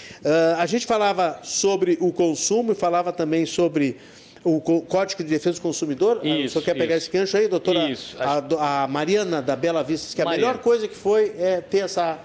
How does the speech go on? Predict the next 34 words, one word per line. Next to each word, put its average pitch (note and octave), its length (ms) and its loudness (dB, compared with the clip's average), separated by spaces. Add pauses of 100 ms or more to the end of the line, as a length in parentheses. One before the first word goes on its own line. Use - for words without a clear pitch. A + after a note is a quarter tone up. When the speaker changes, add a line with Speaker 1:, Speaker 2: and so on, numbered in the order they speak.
(280)
Speaker 2:
E G#3+ 160 -10
Speaker 1:
esse E3 260 -2
Código E3 360 -2
do - 40 -16
Consumidor C#3+ 500 -2
no F#3 60 0
Speaker 2:
E F#3 40 -2
Speaker 1:
Brasil. E3 120 0
Speaker 2:
ela F3+ 140 0
tem F3 200 -2
razão, B2 400 -4
ela C3+ 220 0
tem F3 180 -2
razão, D#3+ 600 0
né? C3 180 -2
O C#3+ 80 0
Código D3 400 -2
de D3 60 -4
Defesa C#3+ 340 -2
do D3 80 -2
Consumidor C3+ 640 -2
é C#3+ 80 2
de B2+ 320 -4
mil C#3+ 160 -2
novecentos D#3+ 480 -4
e E3 60 -4
noventa, D3 680 -2
né? C3 80 -6
O B2 100 0
ano, C#3+ 140 0
inclusive, B2+ 320 -8
que - 80 -6
eu C3+ 80 0
nasci. D3 480 -4